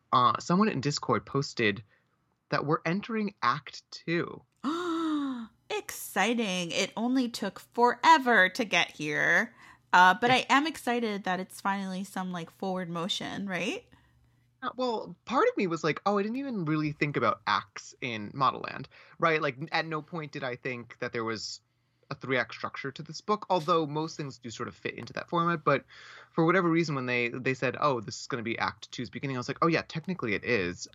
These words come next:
Speaker 1: but, like, does Tyra know that? Do we know that? I don't even know. It, it's just, it feels like the most remote thing to have a structure to this book.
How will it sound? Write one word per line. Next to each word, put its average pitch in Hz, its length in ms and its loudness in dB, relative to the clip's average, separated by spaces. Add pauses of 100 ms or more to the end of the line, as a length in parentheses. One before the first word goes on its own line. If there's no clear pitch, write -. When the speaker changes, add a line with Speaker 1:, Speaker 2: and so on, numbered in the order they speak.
Speaker 1:
but, 101 280 2 (960)
like, 120 180 -2
does 101 140 -8
Tyra 160 240 -2
know 156 120 -2
that? 139 220 0
Do 117 120 -6
we 117 120 -6
know 143 160 -4
that? 143 240 -4
I 156 80 2
don't 170 160 0
even 160 200 -2
know. 104 180 2
It, 113 200 -2
it's 156 180 -2
just, - 180 -6
it 165 120 -2
feels 175 180 4
like 185 100 -4
the - 80 -2
most 151 240 0
remote 135 320 -2
thing 120 240 -6
to 107 80 -12
have 101 140 -6
a 98 40 -6
structure - 420 -6
to - 60 -14
this - 160 -16
book. - 280 -10